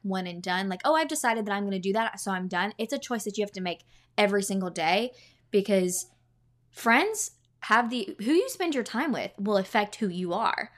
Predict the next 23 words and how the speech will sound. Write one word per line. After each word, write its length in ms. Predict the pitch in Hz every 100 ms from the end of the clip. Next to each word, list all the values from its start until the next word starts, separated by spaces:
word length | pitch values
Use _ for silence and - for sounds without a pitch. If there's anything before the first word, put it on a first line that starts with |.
| - _ _ -
So 160 | 269
if 100 | 262
you're 120 | 247 330
spending 320 | - 320 277
time 240 | - 277
with 120 | 285 233
people 460 | 226 208 190 - - _ -
who 100 | 247
are 120 | 208
negative, 680 | 185 196 254 233 185 - - -
gossiping 640 | 202 214 247 - 202 175 170 -
all 280 | 214 247 247
the 80 | 208
time, 260 | - 233
and 260 | 202 214 220
don't 280 | 320 370 240
get 140 | - -
me 120 | 80
wrong, 280 | 117 - - _ 247
I 140 | 339
gossip, 440 | 233 - 175 -
okay? 420 | 190 214 226 247 240
Like, 220 | 190